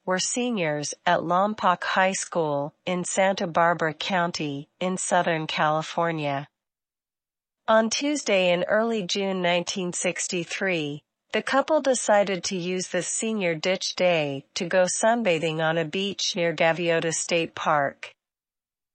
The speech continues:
When the two teenagers didn't return home by Wednesday,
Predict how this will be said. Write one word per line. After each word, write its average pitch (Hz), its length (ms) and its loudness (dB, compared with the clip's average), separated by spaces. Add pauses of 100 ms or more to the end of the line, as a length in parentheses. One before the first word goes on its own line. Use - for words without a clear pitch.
(360)
When 220 160 0
the 220 140 0
two 285 260 -2
teenagers 196 800 -2
didn't 202 300 -4
return 185 500 0
home 165 380 0
by 151 180 2
Wednesday, 156 840 0